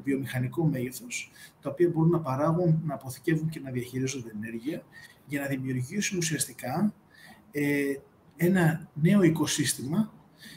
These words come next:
το οποίο θα μπορεί αποκεντρωμένα πλέον και με βοήθεια προφανώς από τις σύγχρονες τεχνολογίες, να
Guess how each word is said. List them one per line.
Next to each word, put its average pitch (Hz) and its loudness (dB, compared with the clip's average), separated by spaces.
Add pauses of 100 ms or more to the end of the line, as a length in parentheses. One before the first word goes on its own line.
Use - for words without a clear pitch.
(140)
το 147 0
οποίο 185 -2
θα 156 -2 (440)
μπορεί 165 2
αποκεντρωμένα 151 0
πλέον 131 -2 (500)
και 147 -8
με 135 -2
βοήθεια 160 6
προφανώς - -2
από - 2
τις - 0
σύγχρονες 160 4
τεχνολογίες, 123 -4 (560)
να 147 -4